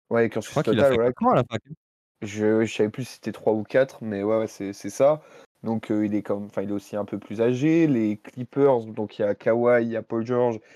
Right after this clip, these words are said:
Speaker 1: et il y a Harden qui commence à être aussi, euh, aussi un peu, euh, un peu âgé. Donc, euh, ouais, il y avait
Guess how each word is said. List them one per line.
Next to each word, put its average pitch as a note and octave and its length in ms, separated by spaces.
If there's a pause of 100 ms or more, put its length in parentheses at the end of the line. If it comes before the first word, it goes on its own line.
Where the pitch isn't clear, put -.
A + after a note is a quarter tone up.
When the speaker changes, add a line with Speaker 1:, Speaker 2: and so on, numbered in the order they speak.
(160)
Speaker 1:
et - 40
il G#2+ 60
y A#2+ 60
a A2+ 80
Harden A#2+ 420
qui - 160
commence G#2+ 360
à G2+ 60
être - 220
aussi, G#2 340
euh, F#2+ 320 (480)
aussi G#2+ 340
un G#2+ 140
peu, G#2 640 (220)
euh, F#2 180
un G#2 120
peu G#2 200
âgé. C3+ 440 (300)
Donc, A2 300
euh, G#2 140
ouais, C3 180
il C3 40
y A2+ 40
avait G#2+ 140